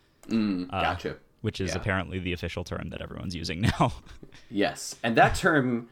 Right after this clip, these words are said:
Speaker 1: despite it being silly, actually makes me happy.
Speaker 2: Yeah. <laughs> It's, it's when you, uh, like, uh, it's really hard to describe. You just, like,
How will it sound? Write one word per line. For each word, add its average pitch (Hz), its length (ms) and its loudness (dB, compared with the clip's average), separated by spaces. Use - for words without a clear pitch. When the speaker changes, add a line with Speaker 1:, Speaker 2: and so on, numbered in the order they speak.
Speaker 1:
despite 139 400 6
it 139 120 6
being 117 220 4
silly, 107 400 4
actually 101 420 4
makes 71 240 -6
me - 100 -6
happy. - 380 -8
Speaker 2:
Yeah. 139 280 4
<laughs> 202 120 8
It's, - 300 -2
it's - 220 -6
when 107 160 0
you, 98 320 4
uh, 92 360 2
like, 87 400 -2
uh, 107 200 2
it's 101 180 -4
really 123 120 0
hard 92 220 2
to 85 100 -4
describe. 85 560 -2
You 95 140 0
just, 123 240 -2
like, 92 320 0